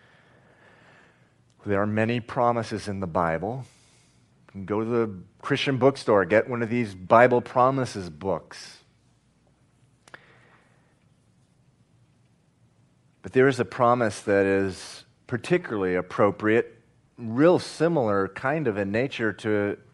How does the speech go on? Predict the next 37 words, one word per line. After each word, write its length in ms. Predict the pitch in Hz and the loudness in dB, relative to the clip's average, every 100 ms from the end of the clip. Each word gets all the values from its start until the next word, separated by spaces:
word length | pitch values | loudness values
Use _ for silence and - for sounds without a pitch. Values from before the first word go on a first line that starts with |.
| _ _ _ _ _ _ - | _ _ _ _ _ _ -14
to 180 | - | -8
what 240 | 107 107 - | -2 -2 -2
the 100 | 107 | -4
Lord 320 | 107 117 117 | 0 0 0
told 320 | - 113 107 | -2 0 2
Abraham. 640 | 104 127 123 104 95 95 104 - - - | 0 0 -2 -2 -4 -4 -8 -18 -20 -8
At 100 | 107 | 0
one 180 | 120 131 | 2 2
point 380 | - 120 110 | 0 0 2
in, 180 | 107 98 | 0 -2
in 200 | 101 101 | -6 -8
the 80 | 98 | -2
Gospels 480 | 98 110 113 113 98 | 6 6 6 -2 -6
of 100 | 92 | -4
Matthew 380 | 104 110 110 104 | -2 -2 -2 -4
and 100 | 95 | 0
Mark, 320 | 104 107 - | 0 0 -2
the 60 | |
Apostle 380 | 92 - 104 104 | -8 -4 -4 -4
Peter 320 | 92 117 110 | -8 -6 -6
says 260 | 95 101 95 | -4 -6 -6
to 60 | 92 | -10
Jesus, 500 | 87 107 107 98 85 | -6 -4 -4 -6 -6
"Look, 200 | 120 175 | -8 -6
Jesus, 560 | 104 92 98 143 170 - - - - - | -6 -6 -6 -8 -10 -18 -20 -20 -18 -4
we've 200 | 175 185 | -2 2
left 280 | 110 101 | 2 2
everything 460 | 123 185 254 - 101 | 2 2 -2 -6 -10
for 160 | - 90 | -10 -10
you. 280 | 78 71 - - | -8 -10 -12 -4
What 160 | 180 | -2
are 20 | |
we 140 | 220 214 | -2 -4
gonna 160 | 160 | -6
get 300 | 131 127 208 | -6 -6 -6
for 120 | - 151 | -4 -4
this?" 480 | 82 - - - | -4 -10 -14 -20